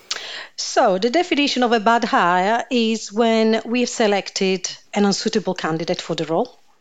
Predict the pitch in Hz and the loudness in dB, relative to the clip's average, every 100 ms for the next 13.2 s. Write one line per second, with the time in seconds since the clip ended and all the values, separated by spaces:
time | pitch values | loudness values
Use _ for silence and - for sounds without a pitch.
0 | _ - - - - 226 202 202 190 185 | _ -12 -12 -12 -2 2 2 2 2 0
1 | 180 - _ _ _ 226 240 - 226 214 | -4 -8 _ _ _ 0 0 0 -4 -4
2 | 196 190 - 190 180 185 220 180 185 156 | -4 -6 -2 0 0 0 -2 -4 -6 -6
3 | 165 196 170 160 - _ _ - - - | -4 0 -2 -4 -16 _ _ -20 -12 -12
4 | - - - 240 220 220 208 262 285 285 | -12 -16 -4 2 4 4 2 2 2 0
5 | 208 185 208 - 233 220 196 - 202 180 | 0 -2 -4 -2 -2 0 -4 -2 0 0
6 | 196 220 196 - 170 165 175 233 - - | 0 -2 -6 -2 -2 -2 -2 -2 -4 -10
7 | - _ _ 220 240 247 247 233 233 - | -16 _ _ -2 0 0 0 0 -4 -10
8 | - 247 233 226 220 214 208 196 165 180 | -4 0 2 2 0 0 0 -2 -4 -6
9 | 185 185 - _ - 294 247 - 202 - | -2 -2 -4 _ -2 0 0 -2 -4 -4
10 | - 165 - 185 - 160 147 160 170 156 | -6 -4 -4 -6 -8 -8 -6 -6 -6 -6
11 | 151 165 - 71 - - - - - - | -6 -6 -6 -8 -12 -20 -20 -18 -16 -14
12 | - - - - _ _ - 247 226 226 | -14 -16 -18 -20 _ _ -2 2 4 4
13 | 226 | 4